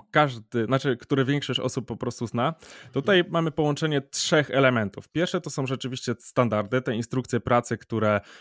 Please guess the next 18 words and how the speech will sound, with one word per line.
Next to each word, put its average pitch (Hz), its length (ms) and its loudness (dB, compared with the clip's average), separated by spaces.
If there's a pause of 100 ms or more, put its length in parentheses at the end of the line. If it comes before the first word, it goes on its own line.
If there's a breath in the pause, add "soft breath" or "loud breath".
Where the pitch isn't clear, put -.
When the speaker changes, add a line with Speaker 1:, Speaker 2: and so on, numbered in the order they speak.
(120 loud breath)
Speaker 1:
spisujemy. 127 880 2
Spisujemy 139 560 -2
je 131 480 4
na 131 320 4
miejscu 127 380 0
pracy 135 400 2
i 143 60 2
najlepiej, 135 520 2
żeby 120 240 -2
właścicielami 120 640 0
właśnie 110 260 -2
tych - 240 -8
instrukcji 123 500 -6
pracy, 127 300 0
tych 110 140 -12
standardów 110 580 -2
byli, 107 400 2 (360 loud breath)
e, 117 440 6